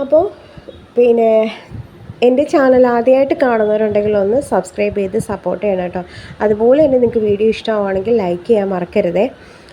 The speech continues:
ഒരുപാട് പേര് സബ്സ്ക്രൈബ് ചെയ്യാതാണ് കേട്ടോ കാണുന്നത്. So, എല്ലാവരും ഒന്ന് സബ്സ്ക്രൈബ് ചെയ്ത് സപ്പോർട്ട് ചെയ്യണം കേട്ടോ. ദേ കേട്ടോ, എല്ലാ സോപ്പും ഇങ്ങനെ സെറ്റാക്കി അടിപൊളിയായിട്ട് ഇങ്ങനെ പാക്ക് ചെയ്ത്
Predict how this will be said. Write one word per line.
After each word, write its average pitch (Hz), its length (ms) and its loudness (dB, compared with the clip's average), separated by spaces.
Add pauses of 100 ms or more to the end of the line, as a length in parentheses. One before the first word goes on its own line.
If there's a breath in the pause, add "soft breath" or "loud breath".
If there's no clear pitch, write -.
(140)
ഒരുപാട് 254 420 2
പേര് 339 160 4 (120)
സബ്സ്ക്രൈബ് 247 420 0 (100)
ചെയ്യാതാണ് 226 540 2
കേട്ടോ 196 180 -4 (120)
കാണുന്നത്. 185 460 -2 (420 loud breath)
So, - 60 -4 (120)
എല്ലാവരും 214 440 2
ഒന്ന് 226 120 2 (140)
സബ്സ്ക്രൈബ് 202 480 -2
ചെയ്ത് 208 180 -2 (140)
സപ്പോർട്ട് 196 360 -2
ചെയ്യണം 180 220 0
കേട്ടോ. 185 180 -6 (680 loud breath)
ദേ 240 120 4
കേട്ടോ, 226 180 4 (180)
എല്ലാ 214 200 2 (100)
സോപ്പും 240 380 2
ഇങ്ങനെ 220 220 2 (100)
സെറ്റാക്കി 226 840 -2
അടിപൊളിയായിട്ട് 220 920 2
ഇങ്ങനെ 214 180 0 (100)
പാക്ക് 196 320 -4
ചെയ്ത് 226 180 2